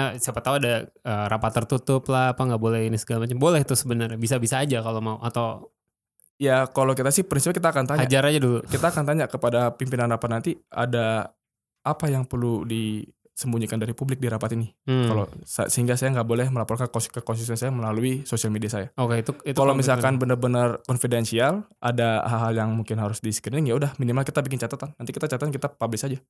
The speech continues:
Speaker 1: Transkrip.
Speaker 2: Transkripnya.
Speaker 1: Em, akan menjadi oposisi di Jakarta atau, atau akan, ya,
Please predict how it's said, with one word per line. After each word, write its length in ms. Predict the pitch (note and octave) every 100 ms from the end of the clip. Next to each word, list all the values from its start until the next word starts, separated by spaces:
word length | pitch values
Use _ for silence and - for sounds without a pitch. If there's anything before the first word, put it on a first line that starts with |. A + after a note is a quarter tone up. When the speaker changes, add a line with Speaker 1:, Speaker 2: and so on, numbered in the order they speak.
| _
Speaker 1:
Transkrip. 560 | C3+ A#2+ - C#3 A#2+ -
Speaker 2:
Transkripnya. 560 | - A#2 A#2 A2+ G#2 C3+ -
Speaker 1:
Em, 640 | C#3+ C3 C3 C3 B2+ B2 _ _ _ _ _ _ _ - -
akan 200 | C#3+ D#3
menjadi 240 | D3+ D3+ D3+
oposisi 480 | C3+ C#3+ C3+ C3 E3+ -
di 160 | D3 C3+
Jakarta 480 | C3 B2 - F#3
atau, 400 | - C#3 C3+ C3 - _
atau 640 | - B2 _ C3+ C3 C3
akan, 640 | - - - B2+ B2+ B2+ B2+
ya, 320 | A#2+ D#3+ A#3